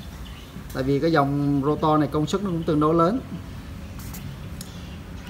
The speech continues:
Đó, thì, à, chúng ta mà sử dụng máy khoan từ của các cái hãng châu Âu mà có chức năng taro á, khi mà bị cháy rotor thì chúng ta cứ vui lòng liên hệ để mình mua rotor nhé.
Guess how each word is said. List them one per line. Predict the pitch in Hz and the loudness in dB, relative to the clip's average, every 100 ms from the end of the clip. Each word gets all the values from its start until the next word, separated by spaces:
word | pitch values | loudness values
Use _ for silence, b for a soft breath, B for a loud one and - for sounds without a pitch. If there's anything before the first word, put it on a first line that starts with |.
| - - - - | -12 -10 -10 -4
Đó, | 131 147 151 | 4 4 4
thì, | 151 139 139 | 2 4 4
à, | 135 | 4
chúng | 135 165 | 2 2
ta | 165 156 | 6 6
mà | 151 139 135 135 135 | 6 4 4 2 2
sử | - | 2
dụng | 165 151 131 | 4 4 6
máy | 165 | 4
khoan | 180 165 | 6 4
từ | 151 139 131 | 4 4 4
của | 156 151 | 2 2
các | |
cái | 180 | 2
hãng | 165 135 | 2 2
châu | 160 151 | 2 4
Âu | 147 151 | 4 4
mà | 147 135 | 4 0
có | 160 | 0
chức | 180 | 0
năng | 180 151 | 2 2
taro | 156 156 160 160 | 4 4 6 6
á, | 175 - | 4 2
khi | 156 | 2
mà | 156 131 | 4 4
bị | 123 - | 2 2
cháy | 165 165 | 4 4
rotor | 196 156 156 151 143 | 4 4 6 6 4
thì | 131 | 0
chúng | 139 | 0
ta | 160 143 | 0 0
cứ | |
vui | 160 151 | 2 4
lòng | 135 123 | 4 2
liên | 135 | 0
hệ | 143 123 | 0 0
để | 120 | -2
mình | 135 147 131 | 0 2 2
mua | 135 143 139 - - - - - - - | 4 2 2 -2 -8 -8 -8 -8 -8 -2
rotor | 143 - 151 147 | 0 6 8 10
nhé. | 156 | 8